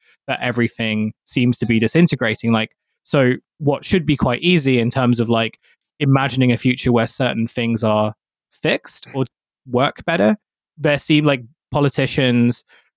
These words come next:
seem to just be completely unable or unwilling to do it. Um,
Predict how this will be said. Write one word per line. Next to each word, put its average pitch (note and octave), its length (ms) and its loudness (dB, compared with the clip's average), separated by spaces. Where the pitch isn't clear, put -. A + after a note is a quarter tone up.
seem D3 440 2
to C#3 160 -2
just - 320 -6
be B2 240 0
completely C3 640 0
unable B2+ 440 0
or A#2+ 200 0
unwilling A#2 480 2
to G#2+ 180 -8
do G#2 160 -2
it. - 200 -12
Um, A#2 460 2